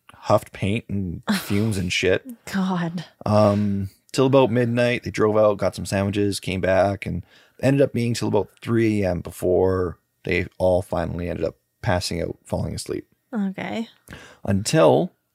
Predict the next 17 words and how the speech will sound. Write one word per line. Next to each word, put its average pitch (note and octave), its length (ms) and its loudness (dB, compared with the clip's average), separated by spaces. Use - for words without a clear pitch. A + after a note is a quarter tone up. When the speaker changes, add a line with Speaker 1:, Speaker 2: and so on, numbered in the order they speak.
Speaker 1:
Elmer C#3+ 340 4
woke D3 280 2
up - 260 2
with G2+ 200 -4
his F#2 160 -2
feet A#2 400 -2
bound F#2 580 -2
Speaker 2:
<gasps> - 80 -20
Speaker 1:
and E4+ 640 0
Dean B2 280 0
was C#3 160 0
handcuffing G2+ 600 -2
him F2+ 220 -4
to F#2+ 200 -4
his F#2 440 -2
torture F#2 340 0
board. - 300 -8